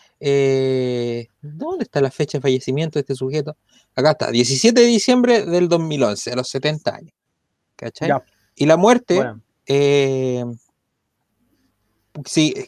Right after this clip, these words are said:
Speaker 1: cacha, la, la fecha de, o sea, la edad de fallecimiento de este hombre es de setenta años,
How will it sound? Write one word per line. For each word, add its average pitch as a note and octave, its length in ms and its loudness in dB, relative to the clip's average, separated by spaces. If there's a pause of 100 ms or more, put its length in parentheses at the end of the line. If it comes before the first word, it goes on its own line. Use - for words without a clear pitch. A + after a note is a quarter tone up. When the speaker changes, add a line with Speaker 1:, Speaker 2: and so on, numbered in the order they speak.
(260)
Speaker 1:
cacha, F3+ 260 4
la, C3 220 4
la D3 140 2
fecha G3 300 0
de, D3+ 1040 2
o - 100 -4
sea, D3+ 140 4
la A#2+ 140 4
edad C#3+ 180 4
de G3+ 120 0
fallecimiento G#3 680 -2
de G#3 120 2
este G#3+ 240 -2
hombre A3+ 460 -2
es F3 100 -4
de E3+ 180 -2
setenta G#3 400 -2
años, C#3 220 -2